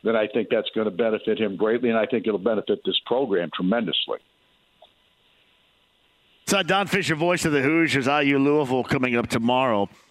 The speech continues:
Speaker 2: Um, he's w-, joining us via the Andy Moore Automotive Group hotline. I,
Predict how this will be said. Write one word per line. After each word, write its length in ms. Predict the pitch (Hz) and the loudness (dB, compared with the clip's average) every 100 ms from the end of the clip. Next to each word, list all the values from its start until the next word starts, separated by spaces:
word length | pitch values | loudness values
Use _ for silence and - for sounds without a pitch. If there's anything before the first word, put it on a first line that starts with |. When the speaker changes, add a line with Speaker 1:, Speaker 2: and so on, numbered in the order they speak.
| - 92 | -10 -2
Speaker 2:
Um, 440 | 95 95 92 90 | 0 0 -2 -4
he's 260 | 104 117 98 | -4 -2 -2
w-, 180 | 107 - | -4 -4
joining 280 | - 135 120 | -4 0 0
us 120 | 107 | 0
via 160 | 104 120 | 0 0
the 160 | 113 117 | 2 0
Andy 140 | 104 | 0
Moore 200 | 113 113 | 0 2
Automotive 380 | 107 107 113 110 | 0 0 -2 0
Group 200 | 127 - | -2 0
hotline. 440 | 143 147 131 139 | 0 0 0 0
I, 240 | - - | -2 -4